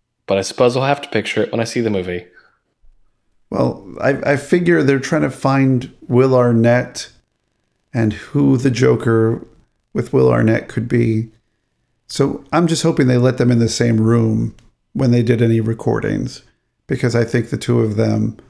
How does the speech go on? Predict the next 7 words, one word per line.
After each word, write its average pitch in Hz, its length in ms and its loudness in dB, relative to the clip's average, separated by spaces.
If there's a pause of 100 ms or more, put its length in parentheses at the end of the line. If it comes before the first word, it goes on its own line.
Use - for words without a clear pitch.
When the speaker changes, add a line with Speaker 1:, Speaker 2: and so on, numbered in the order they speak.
(480)
Speaker 2:
would 113 140 -2
be 113 160 2
able 107 160 0
to 117 120 -4
create 110 460 -4
something - 640 -4 (1500)
interesting. - 540 -2